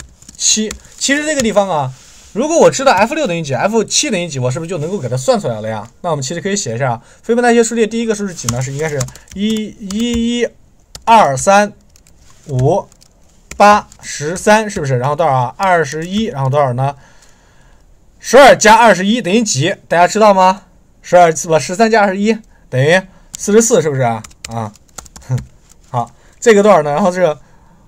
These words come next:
五十几啊？五十五，然后多少呢？八十九，然后多少呢？一百四十四。OK，好，这个情况啊。好，<laughs> 行，那这个呢是我们斐波那契数列的一个计算啊。其实这个是，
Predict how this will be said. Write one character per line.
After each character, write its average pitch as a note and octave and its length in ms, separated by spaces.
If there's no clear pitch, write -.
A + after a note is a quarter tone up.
五 C#3+ 260
十 F3+ 140
几 D#3 160
啊？ C#3 160
五 C3 160
十 C3+ 140
五， D#3+ 340
然 C#3+ 140
后 D3+ 80
多 E3 100
少 C3+ 140
呢？ C#3 260
八 G3 320
十 G3 240
九， B2+ 360
然 B2 120
后 B2 60
多 C3+ 100
少 A#2+ 100
呢？ A#2 100
一 F3+ 160
百 B2 380
四 - 180
十 D#3 120
四。 D#3+ 260
OK， C3 340
好， A#2 220
这 C#3+ 120
个 B2 120
情 B2+ 160
况 C#3+ 160
啊。 C3 220
好， D3+ 180
<laughs> - 920
行， F3+ 200
那 G#3 100
这 C4 160
个 G#3 100
呢 F#3 100
是 F3+ 120
我 E3 140
们 C#3+ 80
斐 G#3+ 120
波 A3+ 80
那 A3 140
契 G#3 120
数 G#3+ 120
列 G#3+ 120
的 D#3 80
一 D3+ 60
个 F3+ 80
计 G#3 140
算 G#3 200
啊。 A#2 140
其 F3+ 160
实 F3+ 80
这 A#3+ 160
个 G3 100
是， E3 200